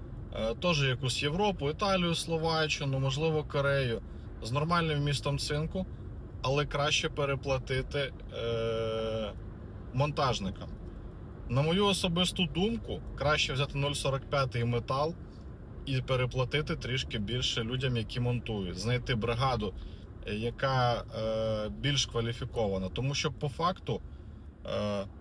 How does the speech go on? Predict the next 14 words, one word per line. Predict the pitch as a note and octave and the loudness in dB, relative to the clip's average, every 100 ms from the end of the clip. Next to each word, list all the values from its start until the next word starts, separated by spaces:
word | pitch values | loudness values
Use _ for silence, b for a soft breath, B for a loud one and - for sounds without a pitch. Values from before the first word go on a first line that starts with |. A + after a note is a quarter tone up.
| - | -2
нахер | C#3 F#3+ F3 D#3 | 2 4 4 0
вам | C3 C3+ C3+ | 0 2 2
не | |
буде | C3+ C3+ B2 | 0 0 0
треба | A#2 B2+ A2+ A2 G2+ | 0 2 2 2 2
та | A#2+ A2 A2 | 0 0 0
якісна | B2 A#2+ A#2 - A#2 | 0 0 -2 -2 -2
черепиця, | - B2 B2 D#3 F3+ C3+ | 0 0 0 0 0 0
якщо | A2 G#2 C3+ A2+ | -2 -2 0 0
вона | A#2+ C3+ | 2 0
буде | A#2 A2+ A2+ - - | 0 0 0 -2 -6
отак | G#2+ B2 B2 A#2 | -4 -2 -2 -2
от | G2 | -2
зроблена. | G#2 G2+ F#2+ F2 E2+ | 0 0 0 -4 -6